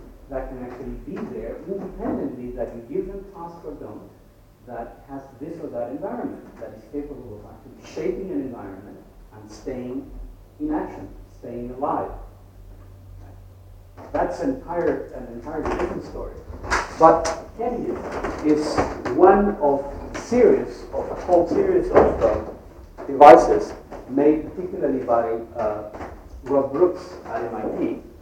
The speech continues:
which has the great, uh, advantage that it actually, for the first time, and this is built on, over the last year, so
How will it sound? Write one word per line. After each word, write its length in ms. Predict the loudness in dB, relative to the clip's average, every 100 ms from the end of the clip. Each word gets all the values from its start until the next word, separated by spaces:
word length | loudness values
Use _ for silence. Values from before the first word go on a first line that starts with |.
| -20 -18 -12
which 180 | -8 2
has 220 | 6 6 4
the 80 |
great, 440 | -8 -2 2 2 0 -8 -16 -14 -14 -14 -14 -4
uh, 300 | -2 -2 -4
advantage 500 | -2 0 -2 -4 -8 -12 -14
that 300 | -4 2 2
it 40 | 2
actually, 500 | 0 0 -2 -2 -4 -8 -16 -20 -20 -20 -16
for 140 | -14
the 60 | -14 -2
first 240 | -2 -2
time, 400 | -4 -4 -4 -6
and 140 | -8 -8
this 100 | -10
is 100 | -10 -12 -14 -20 -10
built 180 | -6 -6
on, 240 | -6 -10 -8
over 140 | -8
the 80 | -8
last 300 | -8 -8 -8
year, 300 | -6 -4 -6 -10
so 120 | -16